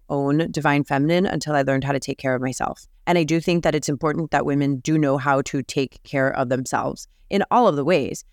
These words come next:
And yet, just because I can doesn't mean I have to or want to all the time. But generally, and I feel this way about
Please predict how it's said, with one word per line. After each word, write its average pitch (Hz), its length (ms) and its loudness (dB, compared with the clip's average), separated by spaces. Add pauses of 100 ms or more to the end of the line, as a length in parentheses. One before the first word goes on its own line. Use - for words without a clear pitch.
(160)
And 180 160 0
yet, 170 220 0
just 190 200 -2
because 214 220 0
I 165 100 4
can 165 400 0
doesn't 151 240 -2
mean 156 140 0
I 147 160 -2
have 139 320 -8
to 143 320 -4
or 143 100 -4
want 135 300 -2
to 151 260 -4
all 135 160 2
the 135 100 -4
time. 143 320 -2 (340)
But 202 140 0
generally, 190 480 2
and 151 140 -4
I 147 60 -4
feel 170 160 0
this 170 160 0
way 151 80 -2
about 143 300 0